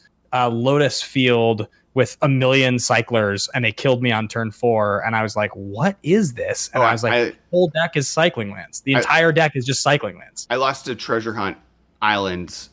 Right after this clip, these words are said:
Speaker 2: and won Thassa's Oracle last night playing Historic. And I was
Speaker 1: Yep.
Speaker 2: just like, I didn't
Speaker 1: That's
Speaker 2: have it,
Speaker 1: a,
Speaker 2: I can't
Speaker 1: that's
Speaker 2: beat
Speaker 1: what's
Speaker 2: that.
Speaker 1: cool about it,
Speaker 2: <laughs>
Speaker 1: right?
Speaker 2: Yeah, yeah.
Speaker 1: Don't you think? Like, 'cause, 'cause to me, like, that's the thing that makes Magic Magic is, is being able to build something like that, coming up
Speaker 2: Right.
Speaker 1: with that idea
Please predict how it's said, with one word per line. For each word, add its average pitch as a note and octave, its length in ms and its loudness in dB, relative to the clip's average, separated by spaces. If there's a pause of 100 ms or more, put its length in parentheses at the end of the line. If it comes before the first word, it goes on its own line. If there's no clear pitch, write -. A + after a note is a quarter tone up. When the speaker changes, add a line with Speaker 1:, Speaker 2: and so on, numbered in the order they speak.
(160)
Speaker 2:
and F#2 340 -2
won F#2+ 240 2
Thassa's E2+ 340 -2
Oracle C2+ 480 -8 (240)
last F#2 240 -2
night B1+ 180 -10 (360)
playing E2 200 -4
Historic. E2+ 460 -10
And - 100 -16
I F#2+ 60 -6
was C#3+ 60 0
Speaker 1:
Yep. D3 100 2
Speaker 2:
just - 100 -10
like, F#2+ 340 -4 (840)
I G#2+ 400 0 (180)
didn't C3+ 220 -4
Speaker 1:
That's F3 240 0
Speaker 2:
have - 80 0
it, - 20 -4
Speaker 1:
a, - 20 -6
Speaker 2:
I - 40 -2
can't G3+ 120 0
Speaker 1:
that's G3+ 180 2
Speaker 2:
beat A3 40 -4
Speaker 1:
what's - 120 0
Speaker 2:
that. C3 120 2
Speaker 1:
cool D4+ 220 2
about A#2+ 280 2
it, G#2 120 -6
Speaker 2:
<laughs> - 0 -
Speaker 1:
right? D#3+ 160 0
Speaker 2:
Yeah, D3+ 80 0
yeah. D3 240 2
Speaker 1:
Don't G3 180 0
you A#3+ 60 0
think? G#3+ 140 0
Like, F#3 140 2
'cause, F#3+ 200 -2
'cause G#3+ 180 -2
to - 80 -2
me, A#3 160 2
like, D3+ 220 0
that's F#3 340 0
the D3 140 -2
thing E3 240 0
that C3+ 120 -4
makes C3 280 0
Magic A2+ 340 0
Magic A2 400 0
is, A2 240 -4 (180)
is B2+ 140 2
being C3+ 220 4
able C#3+ 100 6
to A#2+ 80 2
build C3 320 0
something G#2+ 300 -2
like G2 300 0
that, D2+ 200 -10
coming C#3 240 0
up C#3+ 60 2
Speaker 2:
Right. C#3+ 80 -2
Speaker 1:
with E3+ 80 0
that F3+ 140 0
idea B2 520 2